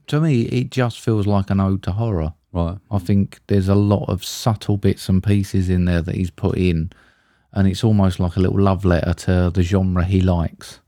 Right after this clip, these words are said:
Speaker 1: It's how I'm taking it. I could be going a bit too deep, but I just think there's so many little nods as it goes along.
Speaker 2: Yeah.
Speaker 1: Um, and especially, I mean, you mentioned the C G I. I ju-,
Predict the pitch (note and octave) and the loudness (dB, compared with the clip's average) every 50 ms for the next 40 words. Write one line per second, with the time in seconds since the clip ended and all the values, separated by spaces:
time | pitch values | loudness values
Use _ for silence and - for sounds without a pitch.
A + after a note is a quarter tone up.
0 | _ _ _ _ _ - A#2 A2+ A#2+ A2+ A2 G#2+ G2+ F#2+ - - F#2+ F#2 E2+ - | _ _ _ _ _ -16 -6 -2 -2 0 0 0 0 -2 0 0 -2 -2 -2 -2
1 | G2 F2+ F2+ F#2 G2 - F#2+ - F#2+ F2+ - _ - F#2+ F#2 F#2 E2+ E2 - - | -2 0 0 0 -2 -4 -4 -2 -4 -4 -4 _ -2 0 0 0 0 -2 -4 -6
2 | - - F#2+ F2+ F2+ - F#2 F2+ E2+ - - - - - G2 F2+ F2+ F#2+ F#2+ - | -4 -2 -2 -2 0 2 0 0 0 -2 -6 -8 -6 -4 -2 -2 -2 -2 -2 -2
3 | - F#2 F#2 F#2+ F#2+ - - A2+ G#2+ G2+ F#2+ F#2+ G2 F#2+ - G2 F#2+ F#2 F#2+ G2 | -2 0 0 0 0 0 0 0 2 2 2 2 2 0 2 0 2 2 2 2
4 | G2 F#2 F2+ - _ - - - - - - _ _ _ _ - G2 F#2 F#2+ - | 2 0 -2 -6 _ -12 -12 -12 -12 -14 -16 _ _ _ _ -2 0 0 0 0
5 | - F#2+ F#2+ F#2+ F#2 F#2 F#2 F2+ F#2+ F2+ F2 E2 E2 E2 E2+ E2+ - E2+ E2 E2 | 2 2 2 2 2 2 2 2 4 4 2 2 0 -2 -4 -6 -10 -18 -20 -20
6 | E2 _ _ _ - G2 F#2+ F2+ F2 F2+ F2+ - - - A2+ G#2 F#2+ F#2 F#2 - | -20 _ _ _ -2 0 2 2 4 2 0 0 -2 -2 0 2 2 2 0 0
7 | - - - - - G#2+ G2 - F#2+ F#2 F#2+ F#2 F#2 F2+ F#2 F#2 F#2+ F#2 - - | -4 -8 -6 -2 -2 -2 0 2 2 4 4 4 4 2 2 2 2 0 -2 -4
8 | - F#2+ F#2 E2+ - - F#2+ F2+ F2 F#2 F#2 F#2 F#2+ F2+ E2+ E2+ F2+ F2+ - - | -4 -4 -4 -2 -2 -2 -2 0 0 0 2 2 2 2 2 2 2 0 0 -4
9 | _ _ _ _ _ _ - - - | _ _ _ _ _ _ -14 -12 -12